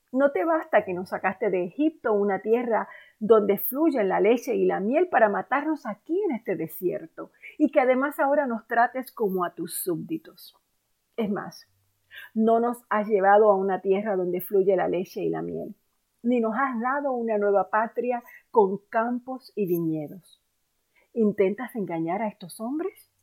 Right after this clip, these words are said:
Nosotros no iremos". Entonces Moisés se enojó mucho y les dijo al Señor: "No aceptes sus ofrendas de grano.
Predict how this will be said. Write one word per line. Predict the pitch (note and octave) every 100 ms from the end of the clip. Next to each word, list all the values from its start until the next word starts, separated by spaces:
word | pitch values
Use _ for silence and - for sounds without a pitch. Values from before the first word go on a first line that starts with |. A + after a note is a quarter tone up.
| _ _ _ _ _ -
Nosotros | A#3 A#3+ E4+ F4+ F#4 G4 - _ _
no | A#3+ A#3+ B3 C4+
iremos". | A#3+ F3 C#3+ C3 D#3+ - _ _ _ _ _ _ _ _ _ _ _ _ _ _ _ _ _ _ _ _ -
Entonces | D4+ F#4 G4 E4
Moisés | C4 A3+ C#4 A#3+ G3+ A#3+ -
se | F#3+
enojó | F3 F3 G3
mucho | F#3+ A#3 C4 - -
y | F3
les | E3 G3
dijo | B3 G#3 F3+ F3 - _ _ _
al | E3+ D#3+
Señor: | F#3+ D#3 - - _ _ _ _ _ _ _ _ _ _ _ _ -
"No | A3+ A3+
aceptes | A#3 A3+ - A3+
sus | G#3+ F#3
ofrendas | F3 - F3+ E3 F3
de | E3+
grano. | E3 D#3 D#3+ D#3+